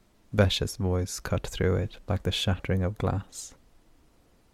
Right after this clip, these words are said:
He ran. Taryn, having managed to free both herself and Vesh,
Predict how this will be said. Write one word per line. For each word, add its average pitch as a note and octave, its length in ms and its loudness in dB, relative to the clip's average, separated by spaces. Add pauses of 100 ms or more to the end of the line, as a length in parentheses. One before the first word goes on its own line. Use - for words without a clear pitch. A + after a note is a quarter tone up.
(920)
He - 160 4
ran. F2 360 2 (4000)
Taryn, A2 480 8 (440)
having G2 280 10
managed G2+ 400 8
to G2+ 80 2
free G2+ 320 6
both G2 340 6
herself G2+ 520 4
and G#2 180 6
Vesh, F2+ 400 2